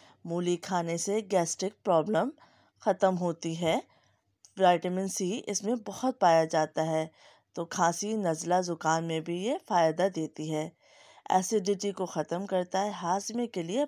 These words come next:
बहुत अच्छा है। ब्लड प्रेशर कम करता है, आपकी इम्यूनिटी को भी बढ़ाता है। मूली आपकी स्किन के लिए भी बहुत अच्छी है। सर्दियों में ड्राइनेस हो जाती है, तो इसके खाने से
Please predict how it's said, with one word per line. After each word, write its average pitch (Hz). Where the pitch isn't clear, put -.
बहुत 202
अच्छा 165
है। 151
ब्लड 220
प्रेशर 196
कम 190
करता 202
है, 214
आपकी 208
इम्यूनिटी 185
को 170
भी 240
बढ़ाता 170
है। 156
मूली 214
आपकी 196
स्किन 269
के 233
लिए 180
भी 220
बहुत 220
अच्छी 185
है। 170
सर्दियों 180
में 202
ड्राइनेस 185
हो 240
जाती 208
है, 208
तो 185
इसके 226
खाने 185
से 240